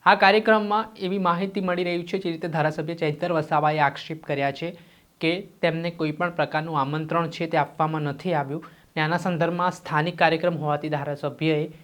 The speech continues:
હાજરી આપી હતી, પરંતુ તેમનો આક્રોશ સાતમા આસમાને જોવા મળ્યો હતો.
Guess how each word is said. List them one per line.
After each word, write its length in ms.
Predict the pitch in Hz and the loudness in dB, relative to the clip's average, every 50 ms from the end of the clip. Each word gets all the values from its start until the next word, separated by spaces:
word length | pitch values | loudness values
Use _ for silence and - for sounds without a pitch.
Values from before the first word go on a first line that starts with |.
| - _ _ _ _ - _ | -20 _ _ _ _ -20 _
હાજરી 380 | - 147 139 143 147 180 190 196 | 4 4 6 6 6 4 6 8
આપી 300 | 175 156 151 - 185 170 | 8 8 6 6 2 0
હતી, 180 | 156 160 156 156 | 0 0 -2 -4
પરંતુ 460 | 156 - 156 156 160 160 151 165 165 165 160 - - - | -2 0 0 0 0 0 0 -2 -2 -2 -4 -8 -4 -2
તેમનો 360 | 156 143 143 143 139 139 143 | -2 -2 -2 -2 -2 0 2
આક્રોશ 540 | 143 135 131 - 156 160 165 170 165 160 - | 2 2 2 2 2 4 4 4 2 0 -2
સાતમા 360 | - 143 127 - - - 139 131 | -4 -4 -4 -4 -6 -6 -6 -4
આસમાને 420 | 123 117 - - 135 120 123 - - - | -6 -8 -12 -14 -14 -12 -10 -12 -10 -8
જોવા 180 | 139 123 120 120 | -8 -8 -8 -8
મળ્યો 260 | 123 123 120 120 120 | -8 -10 -12 -12 -12
હતો. 180 | 120 131 127 | -14 -14 -16